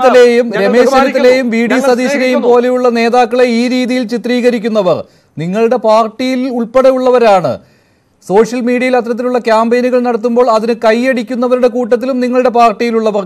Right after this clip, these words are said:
Speaker 1: കാണും. താങ്കൾക്കും അറിയാവുന്ന കാര്യമാണല്ലോ. അപ്പോൾ അവർക്ക്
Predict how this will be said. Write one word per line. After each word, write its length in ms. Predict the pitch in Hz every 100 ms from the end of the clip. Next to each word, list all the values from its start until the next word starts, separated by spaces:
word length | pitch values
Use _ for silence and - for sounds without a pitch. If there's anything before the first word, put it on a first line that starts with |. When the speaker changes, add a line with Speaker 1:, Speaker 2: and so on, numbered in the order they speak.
| 185
Speaker 1:
കാണും. 240 | 170 143 - _ _ 190
താങ്കൾക്കും 340 | 214 226 226 220
അറിയാവുന്ന 340 | 220 226 220 202
കാര്യമാണല്ലോ. 540 | 202 185 170 151 120 - -
അപ്പോൾ 200 | 170 240 226
അവർക്ക് 320 | 220 240 247